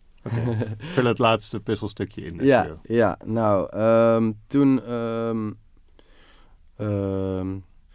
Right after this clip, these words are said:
Speaker 2: ik, eh, had wat sessies, eh, gepland staan met wat mensen, waaronder Rijnbaard, die, eh, ik, ehm,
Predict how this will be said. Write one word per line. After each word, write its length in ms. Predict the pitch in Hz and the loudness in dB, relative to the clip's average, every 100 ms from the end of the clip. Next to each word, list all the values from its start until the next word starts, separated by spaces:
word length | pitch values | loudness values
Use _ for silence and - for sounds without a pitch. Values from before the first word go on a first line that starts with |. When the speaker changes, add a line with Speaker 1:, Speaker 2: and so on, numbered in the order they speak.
| - - - _ | -20 -20 -20 _
Speaker 2:
ik, 280 | - 110 113 | -6 -6 0
eh, 220 | 104 98 | 0 0
had 260 | 98 117 - | 0 -2 0
wat 220 | 104 - | -4 -4
sessies, 800 | - - 131 - 123 - - - | -8 -2 -2 0 -4 -4 -10 -12
eh, 240 | 117 113 107 | -6 -4 -4
gepland 440 | 107 113 107 110 | -6 0 0 0
staan 320 | - 101 98 | -4 -2 0
met 120 | 98 | -2
wat 140 | 98 92 | -4 -4
mensen, 680 | 101 104 104 101 95 95 90 | 0 -2 -2 -4 -4 -4 -4
waaronder 680 | 95 104 107 98 90 85 | -4 -2 -2 -4 -6 -6
Rijnbaard, 680 | 92 110 120 104 101 104 104 - - - _ - | -2 2 2 2 2 0 -2 -16 -20 -20 _ -8
die, 440 | 104 101 101 101 | -2 2 2 0
eh, 760 | 98 92 90 90 90 90 90 87 | -4 -6 -6 -6 -6 -6 -8 -10
ik, 380 | - 90 - - - | -10 -12 -12 -20 -20
ehm, 680 | 101 101 95 95 90 87 | -18 -14 -12 -10 -10 -10